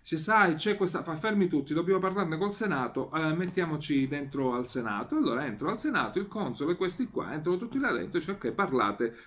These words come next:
vi stiamo ascoltando tutti". Cioè, sì, in nome dell'amicizia fra i campani e i romani, in nome dell'amicizia di Capua con Roma, in nome dell'amicizia, eccetera, eccetera,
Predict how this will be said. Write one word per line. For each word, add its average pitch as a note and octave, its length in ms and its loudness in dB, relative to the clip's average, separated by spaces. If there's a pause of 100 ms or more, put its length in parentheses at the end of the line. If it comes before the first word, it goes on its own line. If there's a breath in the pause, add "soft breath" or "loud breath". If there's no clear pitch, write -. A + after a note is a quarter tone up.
vi E3 120 -2
stiamo F#3+ 240 0
ascoltando C3 600 -2
tutti". G2+ 420 -6 (360 loud breath)
Cioè, C#3 260 4
sì, D3 240 0
in F3+ 160 6
nome A3 220 2
dell'amicizia E3 800 0
fra C#3+ 160 -2
i C#3+ 80 -2
campani F#3 580 2
e F3+ 60 2
i F3 60 4
romani, E3+ 640 0
in C3 80 -4
nome F#3 220 -2
dell'amicizia E3+ 560 -2
di D#3 140 -2
Capua F3 480 0
con D#3+ 180 -2
Roma, D3+ 380 0
in C3 80 -4
nome F3+ 180 -2
dell'amicizia, E3 680 -2
eccetera, G3+ 340 -2
eccetera, B2+ 520 -4